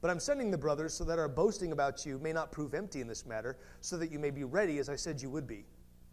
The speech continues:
Otherwise, if some Macedonians come with me and find that you're not ready, we would be humiliated, to say nothing of you, for being so confident. So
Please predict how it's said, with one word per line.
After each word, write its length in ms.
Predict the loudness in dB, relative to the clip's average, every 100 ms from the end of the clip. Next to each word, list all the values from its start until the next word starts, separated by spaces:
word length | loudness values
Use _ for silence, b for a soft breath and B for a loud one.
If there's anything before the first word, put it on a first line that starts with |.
| -20 -20 -20 4
Otherwise, 380 | 6 8 8 6
if 80 | 4
some 160 | 2 2
Macedonians 640 | 2 2 2 2 2 0
come 180 | 0 2
with 180 | 2 2
me 120 | -4
and 100 | 0
find 180 | 0 0
that 120 | 0
you're 80 | 2
not 160 | 2 4
ready, 220 | 4 4
we 140 | 2
would 80 | 2
be 120 | -2
humiliated, 680 | -2 0 2 2 2 2 0
to 60 |
say 140 | 2 2
nothing 320 | 2 0 -2
of 100 | -2
you, 380 | 0 0 0 -2 B -6
for 120 | 0
being 240 | 2 2
so 180 | 0 -2
confident. 720 | -2 -2 -2 0 0 0 -6 B B
So 260 | 2 2